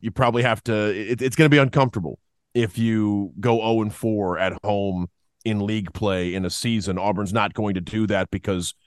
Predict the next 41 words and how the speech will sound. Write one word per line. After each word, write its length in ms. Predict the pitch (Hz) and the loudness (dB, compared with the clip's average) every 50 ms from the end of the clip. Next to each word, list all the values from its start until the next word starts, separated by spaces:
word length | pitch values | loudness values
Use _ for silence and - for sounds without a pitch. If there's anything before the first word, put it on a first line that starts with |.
| _ _ - | _ _ -4
they 100 | 92 101 | -2 0
held 240 | 107 101 98 85 - | 0 0 0 -2 -4
serve, 440 | - - 110 98 92 90 87 78 - - _ _ _ _ - | -2 -2 0 0 0 0 -2 -4 -8 -14 _ _ _ _ -6
uh, 80 | - 92 | -4 -2
yesterday. 680 | 92 92 104 107 107 - - - 107 92 95 98 107 | -2 0 0 0 0 0 -2 -2 -2 0 0 0 0
And, 480 | 104 123 131 135 143 147 156 165 170 160 - _ - - _ - | 2 4 4 6 6 6 6 6 4 2 0 _ -20 -20 _ 2
uh, 100 | 139 131 | 4 6
like 280 | 135 139 139 135 - - | 6 6 6 4 4 4
you 40 | 135 | 6
guys 200 | 135 143 139 120 | 6 6 6 6
have 80 | 123 | 6
been 100 | 127 123 | 4 2
saying, 460 | 113 - 139 143 160 156 131 117 113 117 | 4 4 4 6 6 6 4 4 2 0
you 460 | 113 - _ _ _ _ _ - 120 | -2 -4 _ _ _ _ _ 0 2
know, 80 | 110 | 2
if 140 | 107 - - | 2 2 4
Auburn 320 | 113 113 127 135 139 139 131 | 6 6 8 8 8 8 8
gets, 440 | 127 139 120 - - - - - - | 6 6 4 2 0 0 -2 -4 -4
if 100 | - - | 2 4
Auburn 240 | 120 123 123 139 - | 6 6 6 4 4
picks 220 | - 147 - - | 4 4 4 4
up 140 | 156 131 - | 2 2 4
some 180 | - 156 139 | 2 2 4
momentum 720 | 131 127 127 123 117 117 117 131 151 - - 117 104 104 101 107 | 4 4 4 4 4 4 4 4 4 4 2 2 2 2 0 0
in 360 | - 123 127 127 123 117 113 | 2 2 4 4 4 4 6
league 320 | 123 127 123 113 98 101 - | 6 6 6 4 2 -2 -4
play 560 | - 113 117 131 151 143 113 95 92 101 - _ _ _ _ _ - | 0 2 4 4 6 4 4 2 0 -2 -4 _ _ _ _ _ 4
over 260 | 117 123 117 98 117 | 4 6 6 6 4
these 220 | 110 117 113 98 | 4 2 2 2
next 220 | 110 117 110 - - | 2 0 0 0 2
couple 280 | - 131 117 - 113 110 | 2 2 2 2 0 0
of 60 | 104 | 0
games, 600 | 85 110 123 147 147 127 110 117 123 123 - - - _ _ - _ _ - | 2 2 4 4 4 2 2 0 0 -2 -2 -4 -6 _ _ -20 _ _ 0
uh, 220 | - 104 107 107 | 2 4 4 6
the 140 | 104 110 110 | 6 6 6
Iron 280 | 107 113 123 131 131 120 | 6 6 6 6 6 6
Bowl's 260 | 123 120 127 135 123 | 6 6 6 6 6
a 80 | 127 | 2
home 300 | 110 120 127 151 175 180 | 2 2 2 2 2 2
game. 400 | 147 131 113 107 110 110 120 135 | 2 0 0 0 -2 -2 -2 -2
And 480 | 143 120 117 117 117 113 113 113 110 | -2 0 0 0 0 0 0 0 -2